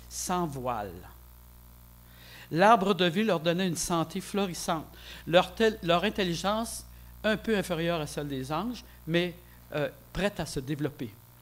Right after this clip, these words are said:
Ils voyaient inscrit le nom de Dieu, l'ordre et l'harmonie de la création leur révélaient une puissance et une sagesse infinie. À chaque pas, ils découvraient quelques merveilles qui leur inspiraient un amour plus profond et leur achètent-, arrachaient de nouvelles actions de grâce.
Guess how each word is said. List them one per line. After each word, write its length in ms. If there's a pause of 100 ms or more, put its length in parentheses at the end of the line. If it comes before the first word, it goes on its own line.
(640)
Ils 140
voyaient 320
inscrit 460
le 160
nom 180
de 140
Dieu, 320
l'ordre 640
et 60
l'harmonie 500
de 80
la 100
création 520
leur 180
révélaient 400
une 80
puissance 640 (320)
et 80
une 100
sagesse 520
infinie. 420 (320)
À 100
chaque 380
pas, 160
ils 60
découvraient 420
quelques 460
merveilles 540
qui 140
leur 200
inspiraient 420
un 180
amour 320
plus 140
profond 400 (400)
et 80
leur 260
achètent-, 360 (420)
arrachaient 480
de 160
nouvelles 420
actions 360
de 60
grâce. 520